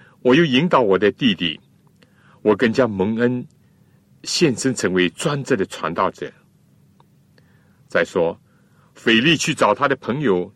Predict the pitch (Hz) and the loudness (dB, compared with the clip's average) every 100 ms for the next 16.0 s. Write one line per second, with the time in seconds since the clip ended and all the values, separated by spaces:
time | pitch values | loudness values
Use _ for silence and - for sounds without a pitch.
0 | - 92 95 143 165 160 - _ _ _ | -4 -2 0 0 0 -4 -6 _ _ _
1 | _ _ _ _ _ _ _ - _ _ | _ _ _ _ _ _ _ -20 _ _
2 | _ _ _ _ 110 170 208 123 98 101 | _ _ _ _ -4 0 2 2 0 -4
3 | _ _ 202 160 110 - 117 98 87 98 | _ _ 0 0 -2 -4 -2 0 -2 -4
4 | - - 113 101 117 175 147 110 101 - | -8 0 2 2 -2 -6 -4 -4 -4 -4
5 | 104 127 87 123 - _ _ _ _ _ | -6 -4 -6 -10 -18 _ _ _ _ _
6 | _ _ - - _ - 131 160 196 165 | _ _ -20 -20 _ 0 2 2 0 2
7 | 196 180 127 107 165 143 101 _ _ _ | 2 2 2 0 2 2 2 _ _ _
8 | _ - 139 - 143 135 127 107 135 131 | _ 0 0 0 -2 2 2 4 2 2
9 | 92 82 _ _ _ - 127 135 - 95 | 0 -4 _ _ _ -2 2 2 0 -8
10 | 123 120 113 - 82 113 - 151 - _ | -2 -2 -4 -10 -10 -6 -6 -6 -8 _
11 | _ _ _ _ - 87 - 175 160 101 | _ _ _ _ -8 -6 0 0 0 -4
12 | 92 - 90 - 104 110 _ _ _ _ | -4 -8 -6 -2 -4 -4 _ _ _ _
13 | _ _ _ _ 95 92 104 131 123 117 | _ _ _ _ 2 2 2 -2 -2 0
14 | 104 - 104 127 135 - 120 98 110 131 | 0 2 2 4 2 2 -2 0 0 -2
15 | - 107 123 135 - 101 131 156 156 160 | -6 -8 -6 -10 -6 -6 -2 -2 -2 -4